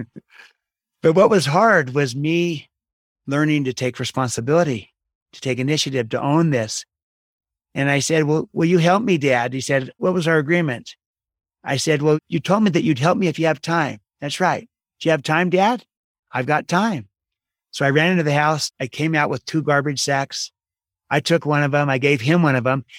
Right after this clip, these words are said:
And then I started to direct him. I said, "Dad, will you go over and pick up that garbage over there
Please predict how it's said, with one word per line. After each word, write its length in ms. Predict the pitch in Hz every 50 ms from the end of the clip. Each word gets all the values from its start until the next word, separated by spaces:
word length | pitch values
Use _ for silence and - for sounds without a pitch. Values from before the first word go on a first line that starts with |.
| - _ -
And 100 | 135 156
then 100 | 180 190
I 40 |
started 300 | 175 - 175 170 165 139
to 100 | 139 147
direct 460 | 139 127 131 131 139 147 147 - - -
him. 220 | 113 101 95 87 _ _ _ _ _ _ _ _ _ _ -
I 60 | 131
said, 220 | 127 160 151 139
"Dad, 260 | 123 147 147 165 190 165
will 80 | 165
you 160 | 165 196 226
go 240 | 226 233 208 185 170
over 240 | 160 160 143 156 147
and 140 | 131 123 -
pick 180 | 143 139 -
up 160 | 147 139 143 139
that 200 | 139 127 - -
garbage 420 | 127 123 127 135 131 139 120 131
over 200 | 135 135 131 135
there 420 | 120 131 131 139 143 143 123 110